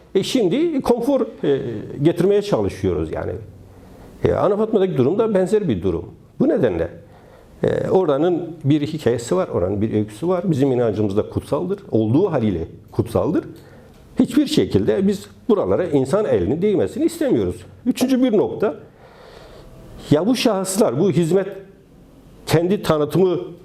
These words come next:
yapmaya çalışan çalışlar, şahıslar bu kutsallarımıza dokunmak için nereye başvurdular?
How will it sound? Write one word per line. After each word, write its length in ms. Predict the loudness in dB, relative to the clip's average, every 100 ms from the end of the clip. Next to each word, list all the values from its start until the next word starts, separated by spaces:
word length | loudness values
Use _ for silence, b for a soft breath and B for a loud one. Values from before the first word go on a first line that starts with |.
| -20 B B 2
yapmaya 420 | 2 2 0 2
çalışan 260 | 0 0
çalışlar, 500 | 0 0 0 0 -2 -2 -10 -12
şahıslar 600 | -2 0 0 -2 0 0
bu 100 | 0
kutsallarımıza 760 | -2 0 0 0 0 0 0
dokunmak 440 | 0 0 -2 -2 -4
için 500 | -2 -2 -2 -6 -20 -20 _
nereye 320 | 0 2 2
başvurdular? 540 | 2 -2 -4 -4 -4